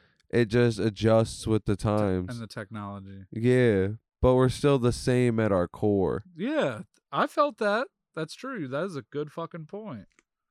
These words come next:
Speaker 2: So it's a timeless movie. It aged well, and you laughed,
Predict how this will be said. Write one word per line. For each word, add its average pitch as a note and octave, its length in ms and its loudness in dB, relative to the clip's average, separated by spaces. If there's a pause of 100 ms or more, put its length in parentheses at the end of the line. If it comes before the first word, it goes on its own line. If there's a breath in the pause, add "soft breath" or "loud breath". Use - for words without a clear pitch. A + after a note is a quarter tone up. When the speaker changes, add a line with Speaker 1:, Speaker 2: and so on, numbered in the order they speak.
(420)
Speaker 2:
So A2 240 -10
it's G#2+ 120 -12
a A#2 80 -10
timeless D3 560 -12
movie. G2+ 460 -14 (680)
It G#2 220 -14
aged C3 380 -8
well, F#2+ 300 -12
and G2+ 80 -16
you G2+ 280 -18 (180)
laughed, A#2 460 -10